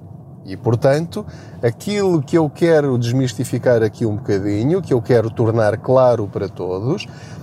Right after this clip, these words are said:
é que quando o ministro diz que os preços não vão aumentar ou que pode garantir ou está em condições de prever,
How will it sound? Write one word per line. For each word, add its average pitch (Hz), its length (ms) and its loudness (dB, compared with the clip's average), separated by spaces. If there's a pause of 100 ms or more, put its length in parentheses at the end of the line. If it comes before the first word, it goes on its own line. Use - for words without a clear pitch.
(120)
é 175 140 2
que 175 320 0 (500)
quando 120 220 2
o 120 80 4
ministro 170 420 2
diz 170 500 0 (320)
que - 60 -4
os 110 100 -4
preços 117 380 0
não 113 320 4
vão 175 480 4
aumentar 110 1080 2 (280)
ou 110 240 0
que - 160 -10
pode 156 520 4
garantir 127 720 0
ou 90 140 0
está 101 200 -2
em 104 120 -4
condições 123 840 2
de 117 80 0
prever, 117 720 2